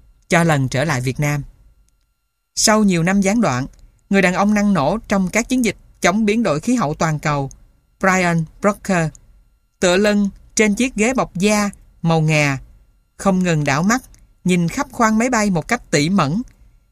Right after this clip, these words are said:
Dường như ông đang cố tìm ai đó ở một trong số những hành khách trên chuyến bay này. Song, ông lại chẳng tìm được gì. Thậm chí, Brian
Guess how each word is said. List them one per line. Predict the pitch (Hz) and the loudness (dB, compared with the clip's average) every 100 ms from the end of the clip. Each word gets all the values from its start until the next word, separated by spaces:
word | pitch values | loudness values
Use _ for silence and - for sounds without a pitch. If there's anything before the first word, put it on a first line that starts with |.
| _ | _
Dường | 156 170 160 | 0 2 2
như | 170 180 180 - - - | 2 0 -2 -6 -20 -2
ông | 214 | 0
đang | 214 208 | 2 0
cố | 214 247 | 0 0
tìm | 262 180 | 0 0
ai | 156 185 190 | 0 -2 0
đó | 175 240 - - - - | 0 -2 -6 -18 -6 0
ở | 156 196 | 2 2
một | 202 147 - - | 2 0 -4 -2
trong | 170 160 | 0 2
số | 190 180 | 2 2
những | 240 208 | 2 0
hành | 220 151 | 0 -2
khách | 233 - - _ _ | -2 -4 -10 _ _
trên | 180 170 | 0 2
chuyến | 160 190 | 0 0
bay | 196 175 | 0 0
này. | 143 120 - _ - _ _ _ _ _ _ _ - | 0 -2 -6 _ -20 _ _ _ _ _ _ _ -4
Song, | - 170 165 156 147 - - _ _ - | 0 2 2 0 -4 -12 -20 _ _ -2
ông | 170 165 | 0 2
lại | 151 131 | 0 -2
chẳng | - 143 202 | -2 -2 0
tìm | 156 | 0
được | 127 - | 0 -2
gì. | 131 120 104 - _ _ _ _ _ _ _ _ _ | -2 -2 -4 -12 _ _ _ _ _ _ _ _ _
Thậm | 180 156 | -2 0
chí, | 160 175 202 262 - - - | 2 0 0 -2 -8 -10 0
Brian | 208 190 165 | 2 2 0